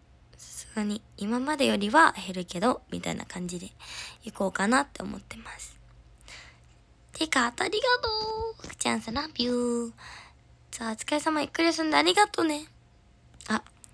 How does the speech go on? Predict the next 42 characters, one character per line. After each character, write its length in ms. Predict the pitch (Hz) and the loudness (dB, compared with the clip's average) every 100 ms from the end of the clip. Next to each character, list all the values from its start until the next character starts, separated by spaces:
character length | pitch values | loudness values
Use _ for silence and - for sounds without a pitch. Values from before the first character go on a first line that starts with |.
| - - - - | -20 -10 -8 -6
あ、 180 | - | -6
で 100 | - | -8
も。 120 | 269 - - - - - - - - - - - - - - - - - - _ - - - - - - | -10 -12 -18 -20 -20 -20 -20 -20 -20 -20 -20 -20 -20 -20 -20 -20 -20 -20 -20 _ -20 -20 -20 -20 -20 -16
あ 180 | - 196 | -8 -6
の、 460 | 185 185 185 185 196 - | -6 -6 -8 -10 -14 -12
な 80 | 208 | -12
ん 80 | 190 | -12
だ 60 | |
っ 20 | - | -16
け。 120 | - - - - - - - - - | -20 -20 -20 -20 -20 -20 -20 -20 -12
岡 240 | - 180 381 | -4 6 8
山 220 | 285 202 | 8 6
が 100 | 180 | 2
さ、 320 | - - - - | 0 0 0 0
ラ 120 | 220 | 0
ス 60 | |
ト 180 | - 180 | 0 -2
じ 320 | 175 - - | -2 -6 -4
ゃ 40 | 175 | 0
な 100 | 165 | -2
い 80 | - | -2
で 80 | |
す 120 | - - | -6 -4
か。 380 | 202 202 - - - - - | -2 -2 -6 -14 -20 -20 -16
七 180 | 185 185 | -10 -6
周 180 | 185 190 | -6 -4
年 200 | 185 185 | -4 -4
ツ 200 | - 190 | -6 -8
ア 40 | |
ー。 40 | 190 - - - - - | -12 -16 -14 -12 -14 -4
岡 160 | - | 2
山 320 | 262 214 185 - - | 4 4 0 -6 -14
と 100 | - | -12
か、 160 | - - - - - - - - | -8 -8 -10 -20 -20 -20 -14 -6
皆 160 | 185 | -6
さ 180 | 180 - | -6 -10
ん、 80 | - - - - - | -12 -16 -20 -18 -8
来 100 | - | -2
た 120 | 202 | 0
り 100 | 175 | -2
と 100 | - | -4
か 140 | - | -10